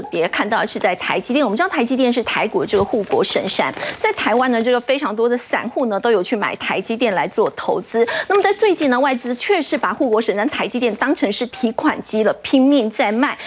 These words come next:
所以呢，是不是在金管会的部分呢，今天也为了要护住这个台积电，所以祭出了限空令这样的一个措施？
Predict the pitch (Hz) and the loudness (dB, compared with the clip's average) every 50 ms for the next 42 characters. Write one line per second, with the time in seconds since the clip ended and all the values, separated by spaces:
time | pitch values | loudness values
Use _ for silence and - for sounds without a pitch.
0 | - - - - - 427 480 453 370 320 294 294 294 - 277 285 - 285 269 247 | -12 -12 -10 -2 0 0 2 2 2 2 2 0 0 -2 -6 -4 -2 0 0 0
1 | 247 240 277 285 285 254 180 240 277 214 202 - 277 233 233 240 190 190 208 - | 0 0 0 2 2 2 2 2 0 0 0 -2 -2 -2 0 0 0 0 -2 0
2 | 262 262 269 285 262 262 190 - - - 403 415 349 254 240 202 190 233 220 220 | 2 4 4 4 4 2 0 0 0 2 2 2 2 2 2 2 2 2 0 0
3 | - - 403 359 269 - - 254 208 - 220 208 - - - 220 165 208 - 254 | 0 2 2 2 2 0 -4 -4 -4 -4 -4 -4 -4 -4 -4 -4 -4 -4 -6 -2
4 | 240 302 269 - - - - - 311 269 233 220 - - 359 294 240 - - 247 | -2 -2 -2 -2 -6 -10 -4 0 0 0 0 0 0 0 0 0 0 -2 0 2
5 | 247 208 214 - - 262 202 196 - - 220 226 240 247 202 180 - 254 190 190 | 2 2 0 0 -2 -2 -2 -2 -4 -2 0 0 2 0 0 0 -2 -2 -2 0
6 | - - - - 196 - - - - 190 139 - - - - 370 | -2 -2 0 0 0 0 0 0 2 2 2 0 -2 -2 0 0